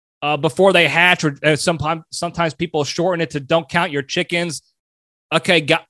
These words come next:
got it. Like, I, I understand. Just say, "Don't get cocky before the thing happened," whatever it is. Like, "Don't count your chickens." Got it. Whatever.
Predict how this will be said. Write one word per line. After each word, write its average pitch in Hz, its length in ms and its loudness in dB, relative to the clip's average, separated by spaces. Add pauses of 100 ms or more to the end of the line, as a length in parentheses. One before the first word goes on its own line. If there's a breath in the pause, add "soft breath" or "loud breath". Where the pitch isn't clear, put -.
got 175 280 4
it. 156 120 2
Like, 160 180 2
I, 160 200 0
I 147 120 -4
understand. 170 520 -4
Just 160 200 -4
say, 175 160 0
"Don't 170 500 -2 (440)
get 175 200 -6
cocky 170 500 -2
before 160 760 -2 (200)
the 143 80 -4
thing 160 260 -4
happened," 127 380 -4
whatever 143 380 2
it 113 60 -2
is. 98 280 -4
Like, 127 220 -10
"Don't 147 180 -2
count 156 200 -4
your 131 80 -2
chickens." 131 340 -4
Got 147 280 2
it. 135 200 -2
Whatever. 143 540 2